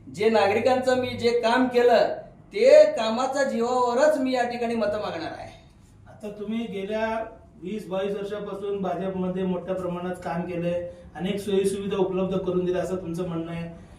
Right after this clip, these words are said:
Speaker 2: मग आता येणारा आता जो प्र-, सध्याचा जो परिस्थिती आहे, एका ठिकाणी प्रथमेश कोटेंचे चुलत बंधू आमदार आहेत, त्यांच्याकडनं मदत मोठ्या प्रमाणात या ठिकाणी त्यांना मिळणार आहे,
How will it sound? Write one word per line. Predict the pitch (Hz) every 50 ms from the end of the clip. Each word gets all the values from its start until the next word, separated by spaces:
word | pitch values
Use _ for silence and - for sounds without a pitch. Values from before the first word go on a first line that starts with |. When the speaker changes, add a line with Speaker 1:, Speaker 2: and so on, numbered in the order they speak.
| - - - 190
Speaker 2:
मग | 190 208
आता | 220 220 226
येणारा | 214 202 202 208 220 226 233 240 240
आता | 240 240 233 - 240 226
जो | 226 233 233
प्र-, | 233 233 208 190 190 196 190 190
सध्याचा | 175 180 185 175 - 208 220 - 233 226 226 - - - - - - -
जो | 185 208
परिस्थिती | 202 196 202 220 - - 226 185 220 220
आहे, | 202 160 - - - - - - - - - - - 180
एका | 180 180 220
ठिकाणी | - 220 214 214 226 226 226 233 233 233 226 214 208 214 214
प्रथमेश | - - - - 170 190 190 196 214 220 202
कोटेंचे | - 240 220 - 226 226 226 - 226 226 226 - - - - - - - - - - -
चुलत | 208 196 214 220
बंधू | 208 202 208 202 208 214 220 214 214 220
आमदार | - - - 180 175 185 196 196 196
आहेत, | 190 185 - - - - - - - - -
त्यांच्याकडनं | - 185 185 202 233 226 226 226 226 233
मदत | 226 214 208 214 233 214
मोठ्या | 214 208 190 214 214
प्रमाणात | 220 214 208 208 214 214 208 202
या | 208
ठिकाणी | 208 208 208 202 214 208 214
त्यांना | - 208 196 208 202
मिळणार | 190 185 180 180 185 180 175
आहे, | 175 156